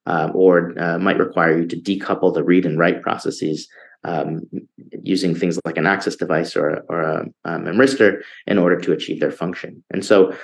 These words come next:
the questions that we wanted to ask is how can we leverage the, the, uh, uh, engineering of transport and trapping in order to achieve, uh,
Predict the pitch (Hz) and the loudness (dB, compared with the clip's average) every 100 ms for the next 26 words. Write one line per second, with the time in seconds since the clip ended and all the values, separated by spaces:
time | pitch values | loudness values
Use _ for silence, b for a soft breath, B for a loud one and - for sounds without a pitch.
0 | B - - 127 - 113 110 143 151 120 | B -4 0 2 2 6 8 8 8 6
1 | 92 95 92 - 139 160 175 156 127 127 | 4 0 -4 0 2 4 4 4 4 0
2 | B B _ 101 110 123 127 131 - 92 | B B _ 0 2 4 2 0 -6 -6
3 | 82 85 90 - 82 80 78 80 80 - | -6 -8 -10 -6 -2 0 0 -4 -8 -8
4 | 78 117 123 107 107 113 85 78 - 120 | -2 0 2 4 4 4 2 0 -2 -2
5 | 117 - 92 85 - 156 160 80 76 - | 0 2 2 2 0 2 2 -2 -4 -10
6 | b b b 101 - 101 104 98 - 90 | b b b 0 4 6 6 4 0 0
7 | 87 - - - 92 90 82 - - 87 | 2 0 -4 0 2 4 2 -8 -8 -6
8 | 82 | -6